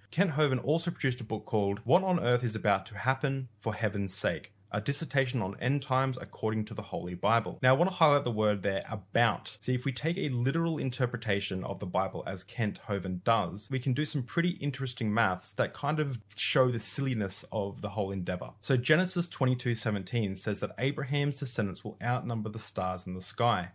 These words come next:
If we take a poetic license for this verse, which you could with all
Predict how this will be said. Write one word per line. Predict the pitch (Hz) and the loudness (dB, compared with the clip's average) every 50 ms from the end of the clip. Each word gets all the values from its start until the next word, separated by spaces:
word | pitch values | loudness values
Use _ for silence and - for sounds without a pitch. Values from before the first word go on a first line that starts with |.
| _ _ _ - | _ _ _ -6
If | 120 110 | -4 -2
we | 127 123 | -2 0
take | - 135 143 143 | 0 0 -2 -2
a | - | -2
poetic | - - - 143 135 123 123 120 - | -6 0 2 4 4 4 4 2 0
license | 104 104 107 123 156 160 - 147 120 | 2 4 4 4 4 2 -2 -4 -6
for | - - 113 | -4 -4 -4
this | 95 98 92 90 - | -4 -2 -4 -4 -4
verse, | - 95 87 85 95 - - | -4 -2 -2 -2 -2 -2 -4
which | 123 117 - | -4 -4 -2
you | 120 110 | -4 -4
could | - - - 131 120 107 | -4 -2 -2 -2 0 0
with | 107 95 90 92 - | -2 -4 -4 -6 -6
all | 87 104 117 147 151 135 117 92 87 | -4 0 2 2 2 0 -2 -6 -8